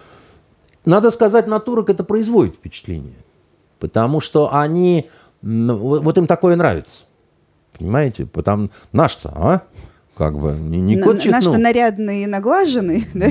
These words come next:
Speaker 1: Да, и тем более, так сказать, вот это всё. Ну, то есть, э, для, для турок очень важна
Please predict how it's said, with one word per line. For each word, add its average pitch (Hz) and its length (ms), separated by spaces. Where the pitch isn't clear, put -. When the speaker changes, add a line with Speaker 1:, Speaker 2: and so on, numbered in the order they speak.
Speaker 1:
Да, 92 360
и 143 180
тем 131 220
более, 139 340
так 98 180
сказать, 98 380
вот 101 200
это 98 200
всё. 185 220
Ну, 175 200
то 185 120
есть, - 180
э, 113 360
для, 120 320
для 135 160
турок 180 340
очень 160 320
важна 156 720